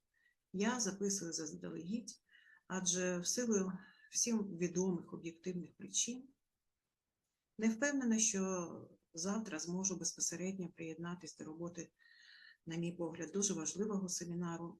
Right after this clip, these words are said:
відділу діагностики та надзвичайно, на надзвичайно цікаву і актуальну тему. Отже,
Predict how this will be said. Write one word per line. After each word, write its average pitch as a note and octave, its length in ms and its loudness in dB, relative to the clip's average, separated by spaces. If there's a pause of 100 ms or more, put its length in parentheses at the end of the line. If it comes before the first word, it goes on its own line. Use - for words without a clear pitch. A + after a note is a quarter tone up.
(160)
відділу E3+ 460 0
діагностики E3 840 -6 (360)
та A3+ 340 2 (100)
надзвичайно, E3+ 720 0
на F3 140 0
надзвичайно F3+ 680 2
цікаву E3 560 -4
і D#3+ 160 -6
актуальну D#3 720 -10
тему. C#3 380 -12 (880)
Отже, - 480 2